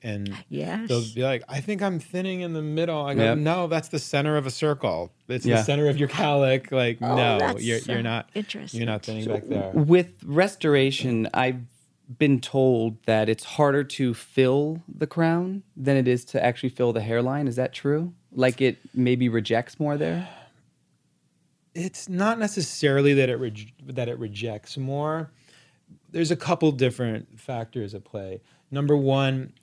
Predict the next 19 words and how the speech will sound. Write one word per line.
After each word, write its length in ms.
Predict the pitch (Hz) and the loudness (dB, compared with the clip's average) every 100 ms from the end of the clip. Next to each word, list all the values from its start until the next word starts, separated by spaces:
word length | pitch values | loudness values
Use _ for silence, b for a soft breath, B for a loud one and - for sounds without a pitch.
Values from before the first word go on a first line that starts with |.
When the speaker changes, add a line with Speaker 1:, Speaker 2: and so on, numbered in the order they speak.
| _ _ | _ _
Speaker 1:
is 320 | 139 123 127 | 0 0 0
the 100 | 135 | -4
crown 540 | 123 - 151 151 156 160 | -4 -4 -2 -2 -2 -4
is 220 | 143 123 | -6 -8
kinda 200 | 139 135 | -8 -6
like 200 | 127 110 | -6 -6
the 80 | 110 | -6
watershed 760 | 113 104 107 123 120 135 131 | -4 -4 -4 -4 -2 -2 -4
point 300 | - 131 120 | -6 -8 -8
for 80 | - | -10
the 80 | 107 | -10
circulation 960 | - 107 - 117 98 107 - 143 151 147 | -8 -10 -6 -6 -4 -6 -8 -10 -8 -10
'cause 220 | - 120 | -10 -8
the 80 | 113 | -6
blood 220 | 113 110 | -6 -4
vessels 360 | 113 113 120 | -4 -4 -6
are 60 | 113 | -6
coming 580 | - 117 104 104 107 - _ _ | -6 -6 -6 -6 -8 -12 _ _
up 300 | 120 113 - | -6 -6 -8